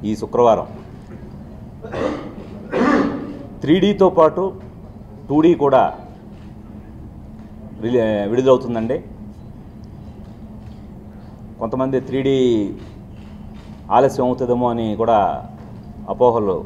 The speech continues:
పెట్టుకున్నారు. మన గుణా టీమ్‌వర్క్స్ టెక్నికల్ టీమ్ దాదాపు పదిహేను రోజులుగా నిద్రాహారాలు మాని నిరంతరం మేము, మేము మొదటి నుంచి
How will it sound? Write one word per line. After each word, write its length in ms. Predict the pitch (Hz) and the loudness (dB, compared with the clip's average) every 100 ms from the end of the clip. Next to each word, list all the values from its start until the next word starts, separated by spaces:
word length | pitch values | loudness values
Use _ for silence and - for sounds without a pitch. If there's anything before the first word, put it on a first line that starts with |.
| - | -4
పెట్టుకున్నారు. 640 | 107 - 110 101 123 - - - - - - - - - - - - - - - - - - - 101 | -6 -2 -2 -2 -4 -8 -16 -16 -16 -16 -16 -16 -16 -16 -16 -16 -16 -14 -14 -16 -16 -16 -16 -14 -6
మన 160 | 104 104 95 85 - - - 117 | -2 0 -2 -2 -6 -8 -10 -2
గుణా 160 | 123 | 2
టీమ్‌వర్క్స్ 540 | 123 127 120 120 - 101 98 113 | 2 2 2 0 -2 -4 -4 -4
టెక్నికల్ 420 | 120 123 123 117 | -4 2 2 2
టీమ్ 240 | 113 90 - - - - - | -2 -2 -8 -14 -16 -16 -6
దాదాపు 580 | 104 113 120 - 101 73 - - - - - - - - - - | 2 4 4 2 -4 -6 -10 -16 -16 -14 -14 -16 -16 -16 -12 -4
పదిహేను 360 | 110 120 120 117 | 0 2 2 4
రోజులుగా 420 | 120 131 127 120 | 4 4 6 6
నిద్రాహారాలు 560 | 110 110 120 120 117 110 | 4 2 4 4 4 2
మాని 380 | 110 113 90 - - 98 | 0 0 -4 -8 -14 -6
నిరంతరం 600 | 101 120 139 135 123 82 - - - - - - - - - - - - - - - - - - 101 | 2 4 4 4 2 0 -8 -16 -16 -16 -16 -16 -16 -16 -16 -16 -16 -16 -18 -18 -18 -18 -18 -14 -8
మేము, 260 | 104 104 | -4 -4
మేము 380 | 95 90 85 92 | -4 -4 -6 0
మొదటి 260 | 120 - 135 | 0 0 -4
నుంచి 340 | 135 135 | -2 -2